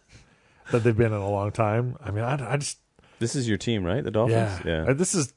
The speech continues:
Speaker 2: this has been a long time with Tannehill now. This would be, what, eight years?
Speaker 1: Six or seven at least.
Speaker 2: Yes.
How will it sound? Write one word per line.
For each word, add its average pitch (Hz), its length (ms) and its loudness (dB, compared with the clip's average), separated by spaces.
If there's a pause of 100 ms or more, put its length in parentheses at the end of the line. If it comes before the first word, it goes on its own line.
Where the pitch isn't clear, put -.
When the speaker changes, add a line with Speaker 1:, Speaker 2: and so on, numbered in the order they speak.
Speaker 2:
this 139 220 -6
has - 20 -6
been 180 140 2
a 127 40 4
long 131 340 4
time 113 360 0
with 98 240 -6
Tannehill 95 440 -4
now. 87 280 -8
This 101 180 -4
would 104 100 -4
be, 104 80 4
what, 87 260 0 (880)
eight 165 160 2
years? 226 400 0 (1800)
Speaker 1:
Six - 380 0
or 151 60 2
seven 147 320 0
at 120 120 -6
least. 135 180 2
Speaker 2:
Yes. 131 440 2